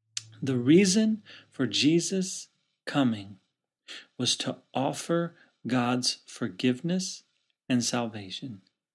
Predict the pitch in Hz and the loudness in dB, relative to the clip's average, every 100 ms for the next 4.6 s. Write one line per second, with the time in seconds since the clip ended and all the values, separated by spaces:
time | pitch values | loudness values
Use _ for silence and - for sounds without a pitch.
0 | _ - - _ - 139 143 170 - 190 | _ -20 -20 _ 4 6 6 4 2 0
1 | 165 - 151 107 - _ _ _ _ 127 | 0 0 -2 -2 -8 _ _ _ _ -4
2 | 120 123 123 127 - 110 160 131 113 110 | -2 0 2 0 -2 -4 -2 -2 -4 -6
3 | - - _ _ _ _ 127 - 117 107 | -8 -10 _ _ _ _ -10 -8 -10 -4
4 | 107 143 165 185 185 | 0 0 4 4 2